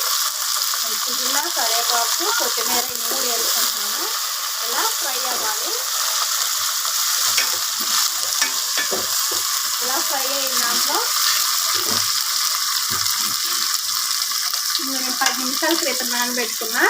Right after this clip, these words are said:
ఈ చికెన్ కలిపిన దాన్ని మొత్తం ఇలా వేసేసుకోవాలి. మొత్తం వేసుకొని ఏం లేకుండా మొత్తం కలుపుకోవాలండి.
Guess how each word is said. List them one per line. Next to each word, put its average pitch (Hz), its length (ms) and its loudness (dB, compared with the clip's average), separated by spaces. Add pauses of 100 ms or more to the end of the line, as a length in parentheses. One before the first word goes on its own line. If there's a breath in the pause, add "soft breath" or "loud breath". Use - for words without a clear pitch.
(140)
ఈ - 20 0 (120)
చికెన్ - 380 0
కలిపిన 233 420 2
దాన్ని 247 340 2
మొత్తం 302 320 0 (540)
ఇలా 254 240 2
వేసేసుకోవాలి. 220 760 2 (1600)
మొత్తం - 380 2 (600)
వేసుకొని - 500 2 (840)
ఏం 262 180 4
లేకుండా 240 400 2
మొత్తం - 400 2
కలుపుకోవాలండి. 202 800 2